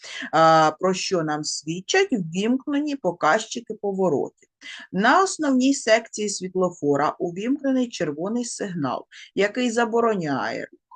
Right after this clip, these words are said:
але у додатковій секції світлофора працює стрілочка зеленого кольору, яка дозволяє проїхати праворуч водієві сірого автомобіля.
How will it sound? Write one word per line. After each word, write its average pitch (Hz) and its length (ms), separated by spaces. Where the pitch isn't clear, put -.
але 214 560
у 185 140
додатковій 170 760
секції 147 760
світлофора 277 800
працює 170 500
стрілочка 196 760
зеленого 147 480
кольору, 139 440
яка 160 320
дозволяє 160 720
проїхати 143 760
праворуч 131 680
водієві 185 640
сірого 202 580
автомобіля. 175 960